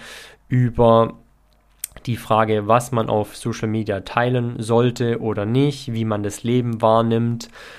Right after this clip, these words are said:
Es geht um die Privatinsolvenz von Jan Laik, es geht um das viele Geld von Christian Wolf, es geht um den Wohnsitz, es geht um die Fashion Brand,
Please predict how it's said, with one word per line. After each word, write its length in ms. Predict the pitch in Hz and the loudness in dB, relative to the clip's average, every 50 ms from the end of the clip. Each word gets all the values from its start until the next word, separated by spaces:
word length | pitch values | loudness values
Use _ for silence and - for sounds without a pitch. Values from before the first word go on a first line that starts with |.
| - - - | -20 -12 -8
Es 220 | 120 - - - | -8 -8 -6 -4
geht 240 | - 120 120 113 - | -2 0 0 0 0
um 160 | 127 113 110 | -2 -2 -2
die 80 | 107 101 | -4 -4
Privatinsolvenz 1080 | - - - 107 107 113 120 117 - 113 117 110 110 113 110 107 110 110 110 107 - | -6 -6 -4 0 2 2 2 2 0 -2 -4 -2 0 -2 0 0 0 0 -2 -4 -6
von 220 | - 117 113 110 | -4 -4 -4 -2
Jan 220 | 107 107 107 107 104 | 0 -2 -2 0 0
Laik, 400 | 107 107 110 110 107 104 - - | 0 0 2 0 0 -2 -4 -6
es 200 | 107 - - - | -10 -10 -6 -4
geht 260 | 120 117 117 117 - | -2 -2 -2 -2 -2
um 300 | - 117 110 107 107 104 | -2 -2 0 0 0 -2
das 180 | 107 104 - | -4 -4 -6
viele 320 | - - 127 117 113 113 110 | -6 -4 -4 -2 0 0 0
Geld 300 | 117 113 113 117 110 - | 2 2 4 2 2 0
von 160 | - 117 113 | -4 -6 -6
Christian 540 | - - 123 113 - - - 117 110 113 110 | -6 -6 -6 -8 -6 -4 -4 -4 -2 0 2
Wolf, 400 | 123 131 135 139 139 131 135 135 | 4 4 6 6 4 2 0 -4
es 160 | - - - | -8 -8 -6
geht 180 | - 120 117 120 | -4 -4 -4 -4
um 140 | 117 117 | -4 -2
den 240 | 113 117 117 113 117 | -2 -2 -2 -2 0
Wohnsitz, 560 | 123 131 131 127 120 113 120 120 117 120 - | 2 2 2 2 2 0 -2 -4 -4 -6 -8
es 160 | 135 127 - - | -12 -12 -8 -6
geht 180 | 127 127 123 | -6 -6 -4
um 140 | 131 131 135 | -4 -4 -4
die 80 | 139 139 | -4 -2
Fashion 480 | 139 - 123 123 117 - 127 117 113 | -2 0 0 0 0 -2 -4 -4 -2
Brand, 360 | 120 117 117 117 120 120 - | 0 2 2 2 0 -2 -6